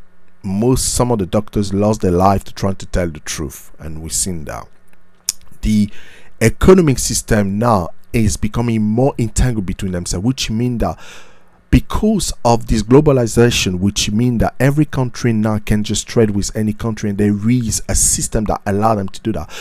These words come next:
which push really most country to operate on whatever system they will adhere in. The cashless society is here to stay.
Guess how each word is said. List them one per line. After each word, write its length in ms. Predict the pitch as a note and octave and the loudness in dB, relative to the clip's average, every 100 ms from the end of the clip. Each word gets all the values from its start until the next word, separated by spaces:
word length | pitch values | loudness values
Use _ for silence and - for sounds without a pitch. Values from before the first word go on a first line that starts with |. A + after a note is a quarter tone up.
| - - | -12 4
which 340 | C3 - - | 6 6 2
push 300 | - F#3+ - | 2 2 0
really 560 | A2 G#2 C3 D#3+ A2 F#2+ - - - - | -4 0 4 4 4 0 -4 -14 -16 -10
most 520 | F#2+ G2+ C3+ D3+ - | -2 4 6 4 0
country 460 | - A#2+ - F#2+ F2 | -2 -2 -4 -8 -6
to 120 | - - | -8 -2
operate 560 | B2 B2 - F2+ E2+ - - - - - - - | 0 2 2 2 -2 -6 -14 -18 -20 -20 -20 -10
on 140 | G2 F#2 | -4 0
whatever 280 | F#2+ A2 | 2 2
system 380 | G2+ - - F#2+ | 0 -4 -4 -4
they 80 | F2+ | -4
will 180 | E2+ E2 | -4 -4
adhere 360 | D#2 F2 D#2+ | -4 -4 -4
in. 80 | C#2+ - - - - - _ _ - - | -6 -12 -16 -18 -20 -20 _ _ -20 -4
The 120 | - | 0
cashless 500 | A2 - F3 - C#3 | 2 2 0 2 0
society 680 | - - G#2+ F#2 E2 - - - | 0 0 0 0 -4 -8 -10 -8
is 200 | F#2+ - | -6 -2
here 220 | - F#2 | -2 -2
to 120 | - | -4
stay. 400 | E2 - D2 C2+ | -6 -4 -4 -4